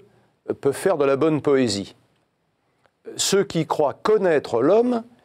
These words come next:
et qui, tant qu'il reste dans leur laboratoire, peuvent faire de la bonne psychologie. Et il y a enfin,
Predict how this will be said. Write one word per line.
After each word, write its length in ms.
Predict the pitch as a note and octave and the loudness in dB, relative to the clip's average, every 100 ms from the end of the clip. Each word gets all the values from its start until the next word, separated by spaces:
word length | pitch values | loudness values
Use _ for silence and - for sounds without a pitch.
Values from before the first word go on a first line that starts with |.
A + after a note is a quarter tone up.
| _ _ _ _ C3 | _ _ _ _ -4
et 100 | B2+ | -4
qui, 480 | - G3 G3 D3 G3+ D3 - | -2 0 0 -2 -6 -10 -4
tant 160 | D#3 | -4
qu'il 220 | C3+ C3+ A#2+ | -2 -2 0
reste 320 | E3+ E3 E3+ | 0 -2 -2
dans 120 | B2 | 0
leur 200 | B2 A2+ | 0 0
laboratoire, 800 | A#2 A2+ B2 C#3+ G3 A3+ A3 - _ _ _ _ _ - - | -2 0 -2 0 2 2 0 -4 _ _ _ _ _ -14 -4
peuvent 140 | D#3 | -2
faire 180 | - G3+ | 0 0
de 80 | D3+ | 2
la 120 | C#3+ | 2
bonne 200 | E3+ D3+ | 0 0
psychologie. 640 | D3+ - D3 D#3+ D#3 A#2 _ _ _ _ _ _ _ _ _ _ _ | -2 0 2 2 2 -2 _ _ _ _ _ _ _ _ _ _ _
Et 160 | C3+ G3 | -2 0
il 120 | D3 | 0
y 60 | F#3+ | 2
a 60 | |
enfin, 520 | D3 B2+ - A3+ G#3+ | 0 -2 0 0 0